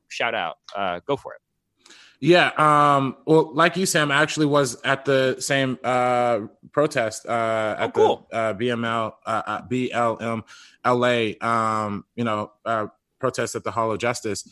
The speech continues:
Speaker 2: Um, that's actually, like, the f-, fifth protest I've been to.
Speaker 1: Nice.
Speaker 2: Um, so I've been pretty much out there a lot. And, but for that one in particular, I was actually helping,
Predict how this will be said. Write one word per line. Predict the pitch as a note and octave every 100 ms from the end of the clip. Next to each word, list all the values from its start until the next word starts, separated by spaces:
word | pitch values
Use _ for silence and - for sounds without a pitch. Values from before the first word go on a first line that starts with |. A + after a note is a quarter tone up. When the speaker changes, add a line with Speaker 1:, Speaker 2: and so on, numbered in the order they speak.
| - _ _ B2
Speaker 2:
Um, | C3 B2+
that's | C3 D#3+
actually, | F3 - E3 D3
like, | B2+ A#2 -
the | A#2 A2+ G#2+ G#2 F#2+ - _ _ _
f-, | - - - - _
fifth | - B2+ -
protest | C#3+ C#3+ C#3+ -
I've | C#3 A#2
been | C#3+
to. | C#3+ D3+ D3 C#3+ _ _
Speaker 1:
Nice. | A#2 G2+
Speaker 2:
Um, | B2 B2 A#2+ A#2 A2+ G#2+
so | - B2
I've | G#2+ A#2+
been | A#2+ A#2 A2 - -
pretty | A#2+
much | A2+ G#2
out | G2+ G#2+ -
there | G#2 G2+ G2 F#2+ - - -
a | A2
lot. | A2+ A2+ A2+ -
And, | A2+ A2+
but | B2 A#2 -
for | C#3 B2
that | B2+ C3+
one | C#3
in | B2+
particular, | B2 C#3 C#3 B2 G#2+
I | G#2+
was | G#2+
actually | G2+ - A2+
helping, | A2 G#2+ A2 G2+